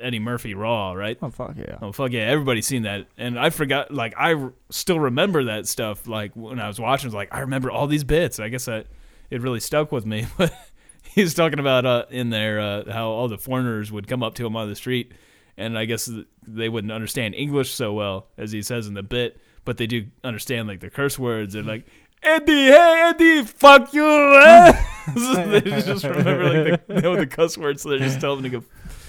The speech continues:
Speaker 1: go suck his dick, <laughs> or suck my, "No, you suck my dick, Eddie!" <laughs> Oh, this is a classic, though, man. He was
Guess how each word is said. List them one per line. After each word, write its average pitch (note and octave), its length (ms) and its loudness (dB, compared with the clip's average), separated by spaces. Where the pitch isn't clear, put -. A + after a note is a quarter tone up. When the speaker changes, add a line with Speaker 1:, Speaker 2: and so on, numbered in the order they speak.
Speaker 1:
go D#3 100 -2
suck F3 280 0
his C#3+ 120 -2
dick, D#3+ 400 0
<laughs> - 0 -
or G3 200 -6
suck F#3 220 -10
my, F#3+ 260 2
"No, F#3+ 140 -2
you A3+ 160 0
suck B3 260 6
my B3+ 240 4
dick, C#4 300 0
Eddie!" D4 580 6
<laughs> E3 1080 -4
Oh, A#2 120 -6
this A#2 80 -10
is A2+ 80 -10
a B2 40 -14
classic, G#2 560 -10
though, F#2 240 -18
man. F2 180 -20
He B2+ 140 -6
was B2 440 -6